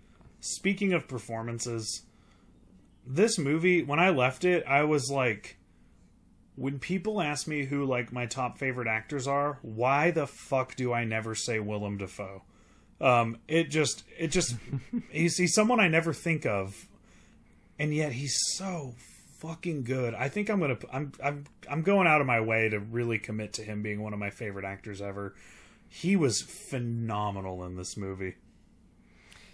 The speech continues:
Speaker 2: Yeah, yeah, and, like, between this and, like, the new Spider-Man,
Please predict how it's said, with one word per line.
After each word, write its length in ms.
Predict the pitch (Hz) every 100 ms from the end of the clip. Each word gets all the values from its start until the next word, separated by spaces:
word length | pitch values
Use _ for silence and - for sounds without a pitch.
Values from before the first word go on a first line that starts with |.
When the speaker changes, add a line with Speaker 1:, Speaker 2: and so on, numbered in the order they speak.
| -
Speaker 2:
Yeah, 180 | 220 330
yeah, 340 | 190 226 117 90
and, 240 | 98 135
like, 460 | 127 127 104 - 135
between 540 | 135 - 151 127 107 113
this 540 | 117 120 117 110 -
and, 100 | 107
like, 160 | 95 98
the 80 |
new 160 | 107 110
Spider-Man, 1040 | - - 95 104 104 104 107 107 104 101